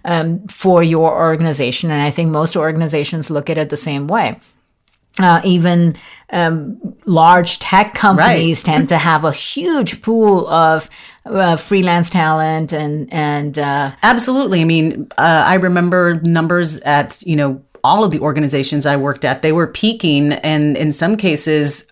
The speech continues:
Speaker 2: already at fifty percent of the population. So there were less full-time employees than there were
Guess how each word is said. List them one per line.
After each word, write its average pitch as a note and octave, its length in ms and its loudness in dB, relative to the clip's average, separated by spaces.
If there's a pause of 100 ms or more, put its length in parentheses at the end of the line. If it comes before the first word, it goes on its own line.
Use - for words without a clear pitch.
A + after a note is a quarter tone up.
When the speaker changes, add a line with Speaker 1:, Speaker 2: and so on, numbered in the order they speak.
Speaker 2:
already F3+ 640 2
at - 160 -6
fifty D#3 260 -4
percent C3+ 580 -4
of D3 300 0
the D3+ 80 -4
population. C#3+ 680 -2
So D#3+ 180 0
there E3 140 2
were E3 140 2
less D#3+ 400 2
full-time F3+ 440 -2
employees D#3+ 560 0
than D#3+ 180 0
there D3+ 160 2
were D#3+ 400 0